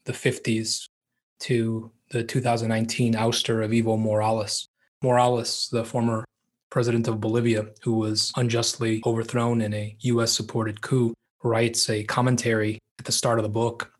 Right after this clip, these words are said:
and he has a way with words where he writes, quote,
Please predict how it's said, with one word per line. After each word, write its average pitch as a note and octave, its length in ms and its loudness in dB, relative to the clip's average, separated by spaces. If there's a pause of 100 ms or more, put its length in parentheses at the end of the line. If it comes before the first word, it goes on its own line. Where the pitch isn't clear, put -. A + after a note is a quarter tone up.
(100)
and A#2 140 -2
he A#2+ 80 0
has A#2 400 0 (520)
a B2+ 40 2
way B2+ 140 4
with B2 160 4
words A#2 380 2 (120)
where B2 100 -2
he B2+ 140 0
writes, A2+ 540 2
quote, B2 420 0